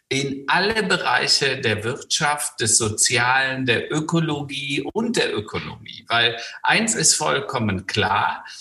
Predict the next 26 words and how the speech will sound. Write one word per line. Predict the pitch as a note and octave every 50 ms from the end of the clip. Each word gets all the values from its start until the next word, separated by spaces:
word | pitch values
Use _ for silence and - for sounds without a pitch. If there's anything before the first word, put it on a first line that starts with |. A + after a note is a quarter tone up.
| - - _
ähm, | - C#3+ C#3 C#3+ C#3 C#3 C#3+ C#3+
dass | B2+ C3+ C3+ - -
das | - C3+ B2+ B2 - - -
Bundesverfassungsgericht | D3+ F#3+ A3+ C4 C#4+ A#3 - - - - C#3 A#2+ - C#3+ C3 - - - B2 A2 G#2+ - - - - G#2+ G2 - - -
ja | F#2 F2+
letztendlich | F#2 G2 D3+ G#3+ - - - - F3 F3 E3+ F3 E3 D#3 C#3+ - -
gesagt | - - B2 A#2 B2 A#2 A#2 B2 - - - -
hat, | A#2 G#2+ G2 - -
dass | A#2 A2 G#2+ - - -
ihm | - C#3 C#3 C3+ B2 A#2+
die | A2+ A#2+ B2 B2 A#2 A2+ A#2
Gesetzgebungen | A#2+ A#2 G#2 - C3 D3+ F3+ - - - - - - - D3 D3+ D#3 D3+ C#3 C#3 B2+ B2+ A#2
nicht | A#2 A#2 G#2+ - - - - -
weit | C3 E3 G#3+ G#3 G#3+ - -
genug | - F#2+ E2 D2+ - -
gehen. | - - - - - G#2+ G#2+
Das | G#2+ C3 - -
ist | - G#2+ A2+ -
ja | A2+ F#2+
das | - F2 F#2 - -
Entscheidende. | - - E2+ - - - E2 D#2 E2 F2 F2 A2+ E3+ G#3+ G#3+ - - - - -
Sie | - - B2+ B2
sagen, | A2+ G#2+ A2 G#2 A2 B2 C#3+ D#3+ G3 A3+ A#3 - - - -
jeder | - A2+ B2 D#3 F#3+ G#3+ - A#3+ A3 G3+
Mensch | D#3+ B2 G#2+ G#2+ A2+ D#3+ G3+ A3+ - -
hat, | - - E3+ E3+ E3+ -